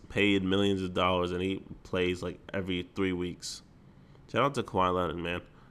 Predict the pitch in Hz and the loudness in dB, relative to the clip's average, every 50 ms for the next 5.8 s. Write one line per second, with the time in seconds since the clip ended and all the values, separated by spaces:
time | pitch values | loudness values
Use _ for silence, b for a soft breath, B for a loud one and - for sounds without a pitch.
0 | B B B B B B B B B - - - - - 110 113 117 117 113 110 | B B B B B B B B B -20 -18 -12 0 2 4 4 4 4 4 4
1 | 113 113 113 107 104 - 110 110 - - 120 110 110 104 101 101 - - 107 107 | 4 4 4 2 4 2 2 2 2 0 2 2 4 2 2 0 0 0 0 0
2 | 104 - - 107 101 98 - 101 92 92 95 95 95 95 95 - - - 104 101 | 0 0 0 -2 0 0 0 -4 -2 0 0 2 2 0 -2 -6 -6 -2 0 2
3 | 98 98 92 90 98 95 92 92 92 92 92 95 - - - 95 95 95 - - | 2 2 0 -2 0 0 2 2 2 0 -2 -4 -6 -4 -2 0 0 0 -2 -4
4 | - 95 95 92 92 - - - - 92 92 90 90 90 92 92 92 - - - | -4 -2 -2 -2 -4 -6 -8 -8 -8 -6 -6 -2 0 2 2 2 2 0 -2 -4
5 | 92 - - 101 92 92 95 87 90 90 - - - - - | -4 -4 -4 -6 -4 -2 -2 -2 -4 -4 -8 -12 -14 -14 -14